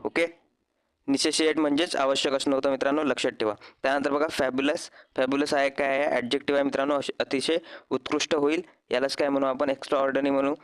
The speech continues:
किंवा specially extraordinary large, ओके. बघा, रिमार्केबलसुद्धा याला म्हणू शकतो मित्रांनो, म्हणजेच काय होईल, अतिशय उत्कृष्ट होईल. फॅब्युलस म्हणजेच रिमार्केबल होतं मित्रांनो, लक्षात ठेवा. नेक्स्ट बघा, फेकंड आहे, आणि फेकंड हा काय, ॲडजेक्टिव्ह आहे मित्रांनो, आणि फेकंड म्हणजेच काय होतं,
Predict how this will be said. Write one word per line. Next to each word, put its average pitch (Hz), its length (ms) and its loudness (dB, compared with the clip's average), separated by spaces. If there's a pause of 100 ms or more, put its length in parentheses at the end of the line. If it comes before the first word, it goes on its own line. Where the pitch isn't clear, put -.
(180)
किंवा 135 240 0 (280)
specially 143 580 0
extraordinary 135 760 0 (100)
large, 123 540 -2
ओके. 165 200 -2 (320)
बघा, 147 180 2
रिमार्केबलसुद्धा 139 840 0
याला 139 140 2
म्हणू 139 160 0
शकतो - 240 -2
मित्रांनो, 139 380 0 (320)
म्हणजेच 123 300 -2
काय 135 120 2
होईल, 151 140 2
अतिशय 135 360 0 (280)
उत्कृष्ट - 440 -2
होईल. 151 200 2
फॅब्युलस 131 480 -2
म्हणजेच 135 340 0
रिमार्केबल 123 520 0
होतं 120 160 -2
मित्रांनो, 123 320 0
लक्षात 135 280 -2
ठेवा. 110 180 -2 (1400)
नेक्स्ट 147 220 0
बघा, 165 140 2 (420)
फेकंड 156 400 0
आहे, 156 160 2
आणि 156 200 0
फेकंड 151 340 -2
हा 151 60 2
काय, 147 160 0
ॲडजेक्टिव्ह 143 540 0
आहे 151 60 4
मित्रांनो, 147 320 0
आणि 147 120 0
फेकंड 135 280 -2
म्हणजेच 131 260 -2
काय 131 120 0
होतं, 120 180 0